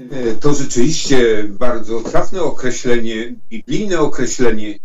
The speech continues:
dzieci światłości i dzieci ciemności. Podziwiam, e, arcybiskupa Vigamo za tak trafne określenie tego, co dzieje się na świecie. E, dzisiaj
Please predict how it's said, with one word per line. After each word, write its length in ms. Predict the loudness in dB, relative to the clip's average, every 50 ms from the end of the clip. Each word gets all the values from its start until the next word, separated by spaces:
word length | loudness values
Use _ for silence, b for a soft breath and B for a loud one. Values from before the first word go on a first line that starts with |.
| -10 -10 -8
dzieci 560 | -4 -4 -2 -2 -2 -4 -4 -6 -6 -6 -8 -8 -10 -12 -16 -16 -16 -18 -20 -18 _
światłości 1000 | -4 -2 0 2 2 2 4 2 2 0 -2 -4 -6 -10 -8 -8 -8 -6 -6 -8
i 60 | -6
dzieci 600 | -4 -4 -2 -2 -2 0 0 0 0 0 -4 -6 -6 -8 -10
ciemności. 840 | -8 0 0 2 2 2 0 -2 -4 -6 -8 -6 -4 -4 -4 -4 -8 -12 -14 -16 -16 -10
Podziwiam, 840 | -6 -4 -4 -2 -4 -6 -2 -2 0 0 0 0 -2 -4 -6 -6 -8
e, 960 | -8 -8 -8 -10 -14 -18 -18 -18 -20 -20 -20 _ _ _ _ _ _ _ -6
arcybiskupa 1000 | -4 -2 -2 -2 -4 -6 -8 -10 -12 -14 -14 -6 -6 -6 -4 0 0 0 2 2 0 -2 -2 -6
Vigamo 720 | -8 -6 -4 -6 -4 -2 -2 -2 -2 -2 -2 -2 -4 -4
za 140 | -4 -4
tak 300 | -4 -2 -2 -2 -4 -4
trafne 640 | -8 -6 -2 -2 -2 0 0 -2 -4 -4 -4 -4 -4
określenie 920 | -4 -8 -8 -8 -8 -8 -8 -6 -4 -4 -2 -2 -2 -4 -4 -6 -8 -10 -10 -12 -12 -12 -12 -10 -10 -2
tego, 280 | 0 0 0 0 -2
co 180 | -4 -2 -2 -2
dzieje 380 | -2 -2 -6 -8 -6 -6 -6 -6
się 520 | -4 -4 -6 -6 -4 -6 -8 -8 -8 -8
na 160 | -6 -4 -4 -4
świecie. 640 | -4 -4 -4 -2 -2 -2 -2 -2 -4 -6 -8 -12 -14 -18 -20 -18 -18 -20 -20 _ _ _ -20 -12
E, 40 | -10 -8 -6 -6 -6 -6 -8 -10 -10
dzisiaj 840 | -6 -6 -6 -4 -4 -2 -2 -2 -2 -2 -4 -4 -6 -6 -8 -8